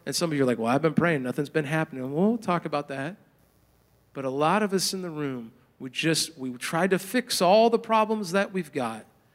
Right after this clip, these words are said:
and we haven't taken the time to kneel before the Father in an act of humility and submission and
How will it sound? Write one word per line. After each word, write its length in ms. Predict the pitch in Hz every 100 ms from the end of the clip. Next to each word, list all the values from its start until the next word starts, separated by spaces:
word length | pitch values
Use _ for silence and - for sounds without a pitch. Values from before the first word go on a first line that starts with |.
| _ _ _ 107
and 100 | 110
we 80 |
haven't 340 | 120 143 160 196
taken 280 | 170 170 165
the 80 |
time 280 | 151 147 127
to 60 | 117
kneel 320 | 117 127 180
before 360 | 196 196 196 185
the 80 | 185
Father 420 | - 117 113 113
in 80 | 113
an 100 | 113
act 320 | 123 139 -
of 100 | 143
humility 540 | 135 135 185 202 196
and 120 | 185
submission 520 | - 151 135 127 - 110
and 140 | 120